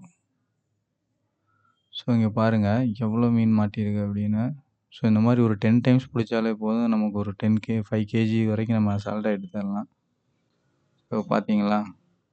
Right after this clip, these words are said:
But ஆனா இது பார்க்க ஈஸியா இருக்கும். இதுக்கு பொறுமை வேணும் மீன் பிடிக்கிறதுக்கு மட்டும் எப்பயுமே நமக்கு. மீன் பிடிக்கிறதுக்கு பொறுமையும் வேணும். அதை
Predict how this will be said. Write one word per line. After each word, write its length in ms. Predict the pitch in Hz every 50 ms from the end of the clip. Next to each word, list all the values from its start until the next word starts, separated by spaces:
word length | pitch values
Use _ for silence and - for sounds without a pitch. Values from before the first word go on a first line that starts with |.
| _ _ _ _ _ _ _ _ _ _ _ _ _ _ _ _ _ _ _ _ _ _ _ _
But 140 | - 107 101 113
ஆனா 120 | 123 131 131
இது 80 | 120 - - -
பார்க்க 300 | 107 117 127 123 - 123 120
ஈஸியா 300 | 120 117 117 120 117 113 107 104
இருக்கும். 320 | 104 98 104 107 127 143 135 120 113
இதுக்கு 260 | 107 104 98 104 107 104 101 101 95 -
பொறுமை 320 | - 110 113 120 127 127 120 117
வேணும் 240 | 113 110 107 104 104
மீன் 140 | 107 110 110 107
பிடிக்கிறதுக்கு 420 | 107 104 101 104 101 101 98 98 101
மட்டும் 200 | 104 101 104 101 98
எப்பயுமே 320 | - 110 107 104 107 110 107 104
நமக்கு. 320 | 101 98 98 95 - 107 110 123 - _ _ _ _ _ _ _ _ _ _ _ _ - 127
மீன் 200 | 117 120 120 120
பிடிக்கிறதுக்கு 460 | 120 113 110 117 117 113 113 107 110 107 101
பொறுமையும் 500 | 110 107 113 117 120 123 123 127 120 117
வேணும். 240 | 113 113 120 131 139 123
அதை 100 | 107